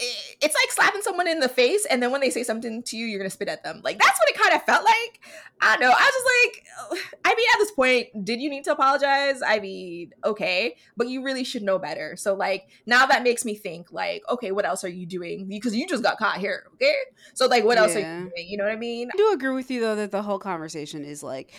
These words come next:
Speaker 2: I feel like we do need to have it in the sense of, like, I feel, because it keeps happening, I do think it's
Speaker 1: Right.
Speaker 2: ne-, like, it's wor-, a worthy conversation piece.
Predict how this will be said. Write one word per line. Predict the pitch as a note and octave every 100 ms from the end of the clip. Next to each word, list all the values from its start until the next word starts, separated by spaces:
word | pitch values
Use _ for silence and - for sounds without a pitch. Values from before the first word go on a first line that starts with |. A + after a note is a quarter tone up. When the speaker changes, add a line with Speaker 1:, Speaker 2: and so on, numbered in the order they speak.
| - -
Speaker 2:
I | B3+
feel | C#4 G#4+
like | A4
we | C#4 C4+
do | G3+ F#3 G#3 A3+
need | A#3 A#3+
to | B3 B3
have | A#3 A3+ A3+
it | A3
in | G#3+
the | G3+
sense | G3+ F#3+
of, | F#3+ F3+
like, | E3+ E3+ E3
I | E3+ F3+
feel, | - F3+
because | E3+ D#3+ F#3 G#3+ F3+
it | E3+ - -
keeps | - F#3+
happening, | A3 G#3+ B3 A3+
I | F3+
do | F3
think | F3+ F#3+ F#3
it's | F3+
Speaker 1:
Right. | D#3
Speaker 2:
ne-, | E3+ D#3+ -
like, | E3 E3
it's | F3+ F3
wor-, | E3 D#3+
a | - E3
worthy | D#3 D3 D#3 D3+
conversation | D3 D#3+ D3 D#3 D3+ F3+
piece. | G#3